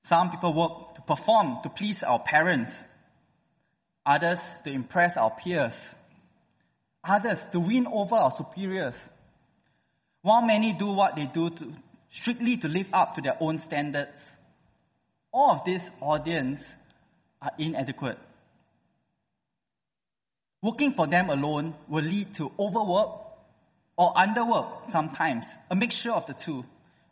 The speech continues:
based on who is watching us at that point of time. But Christians look to an audience of one, our loving Heavenly Father.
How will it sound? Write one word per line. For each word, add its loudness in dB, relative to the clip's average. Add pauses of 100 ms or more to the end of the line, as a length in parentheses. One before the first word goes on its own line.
(120)
based 0
on -2
who -2
is -4
watching -2
us 2
at -8
that -8
point -4
of -14
time. -6 (2250)
But -10
Christians -6 (400)
look -2
to -6
an -6 (100)
audience -2
of -10
one, -2 (720)
our 6
loving 0
Heavenly -2
Father. -2